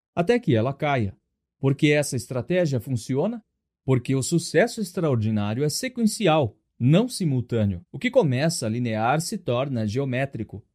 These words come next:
Você faz a coisa certa, depois faz a próxima coisa certa. Com o tempo, os acertos vão se somando e o potencial geométrico do sucesso é liberado.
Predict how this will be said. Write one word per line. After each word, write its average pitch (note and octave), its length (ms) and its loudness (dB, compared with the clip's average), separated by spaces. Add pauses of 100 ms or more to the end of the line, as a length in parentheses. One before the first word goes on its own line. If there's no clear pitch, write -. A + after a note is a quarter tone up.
(640)
Você A#3 220 4
faz B3 300 2
a G#3+ 80 0
coisa G3+ 340 -2
certa, A2+ 540 -2 (360)
depois B2 640 2 (640)
faz D3 340 4
a E3 60 2
próxima B3 520 -2
coisa D3+ 300 2
certa. A#2 520 -2 (480)
Com C4+ 160 2
o A3 60 -4
tempo, D3 440 2 (320)
os C3 180 0
acertos D3 560 0
vão B2 240 0
se B2 240 -8
somando B2 600 -2 (420)
e E3 100 6
o G3 60 6
potencial D3 800 2
geométrico C3 800 -2
do G#2+ 100 -6
sucesso C3+ 540 -4
é F#3+ 40 -2
liberado. G#2+ 600 -2